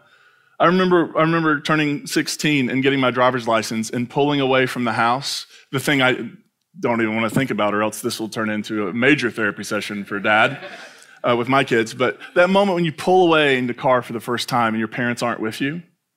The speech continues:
and you're like, "I'm free, I, I can do whatever I want, I can," well, within reason. I mean, if you, if I were to have gotten arrested or pulled over, it would have been bad, but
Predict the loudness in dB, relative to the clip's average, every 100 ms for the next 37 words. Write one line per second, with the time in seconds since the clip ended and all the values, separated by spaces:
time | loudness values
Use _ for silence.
0 | _ _ _ _ _ _ _ -4 -2 0
1 | 0 -2 -4 -4 -4 -4 -4 -2 -2 -2
2 | -6 -6 -6 -6 -4 -2 -2 -2 0 0
3 | 0 -2 -2 -4 -4 -2 -4 -8 -8 -6
4 | -6 -4 -2 -4 -6 -8 -8 -8 -10 -10
5 | -10 -12 -8 -4 -2 -4 -8 -10 -6 -6
6 | -6 -6 -6 -8 -10 -8 -8 -6 -6 -6
7 | -8 -8 -6 -6 -6 -8